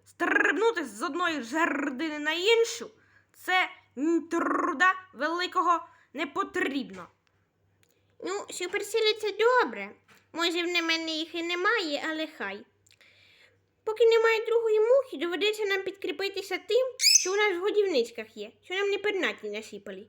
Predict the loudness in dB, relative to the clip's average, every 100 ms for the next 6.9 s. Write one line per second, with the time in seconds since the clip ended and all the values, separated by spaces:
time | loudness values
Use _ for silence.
0 | _ -6 -4 2 2 0 -4 -6 -6 -8
1 | -12 _ _ _ _ _ _ _ -20 -16
2 | -4 -4 -2 -2 -4 -4 -6 -6 0 0
3 | 0 -4 _ _ -2 -2 0 2 2 2
4 | -4 -8 -6 -4 -6 -4 0 0 -2 -20
5 | _ -12 -6 -6 -6 -10 -2 0 2 0
6 | -2 -4 -4 -4 -2 0 0 2 -2